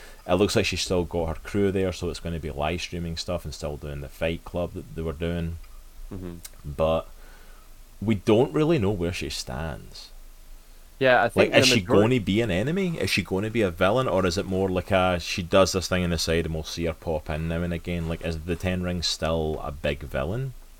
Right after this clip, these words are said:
Speaker 2: I think, I think moving forward, she will be the de facto Mandarin, or the,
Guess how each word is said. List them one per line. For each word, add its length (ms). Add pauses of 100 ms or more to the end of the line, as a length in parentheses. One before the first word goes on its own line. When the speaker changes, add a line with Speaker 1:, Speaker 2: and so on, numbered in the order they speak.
(460)
Speaker 2:
I 160
think, 500 (300)
I 140
think 420 (380)
moving 400
forward, 480
she 200
will 160
be 140
the 160
de 160
facto 760 (800)
Mandarin, 580
or 140
the, 160